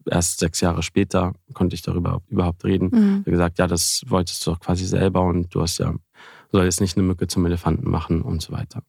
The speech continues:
Speaker 2: Mhm.
Speaker 1: Das ist in groben Zügen.
Speaker 2: Ja, einmal
Speaker 1: Süß.
Speaker 2: runtergebrochen. Es
Speaker 1: Mhm.
Speaker 2: ist, man erkennt halt an dieser Geschichte so gut, dass das ein Prozess von Jahren war, wo sich jemand an einem,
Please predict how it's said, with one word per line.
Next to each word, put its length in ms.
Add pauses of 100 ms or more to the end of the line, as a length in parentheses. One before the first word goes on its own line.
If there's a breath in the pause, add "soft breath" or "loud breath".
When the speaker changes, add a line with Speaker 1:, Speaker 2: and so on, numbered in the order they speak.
Speaker 2:
Mhm. 420 (880 loud breath)
Speaker 1:
Das 200
ist 140
in 80
groben 280
Zügen. 560
Speaker 2:
Ja, 320
einmal 320
Speaker 1:
Süß. 60
Speaker 2:
runtergebrochen. 840
Es 120
Speaker 1:
Mhm. 60
Speaker 2:
ist, 160 (600 loud breath)
man 240
erkennt 320
halt 120
an 140
dieser 180
Geschichte 380
so 160
gut, 300
dass 340
das 260
ein 180
Prozess 420
von 200
Jahren 640 (160)
war, 560
wo 120
sich 240
jemand 640
an 140
einem, 480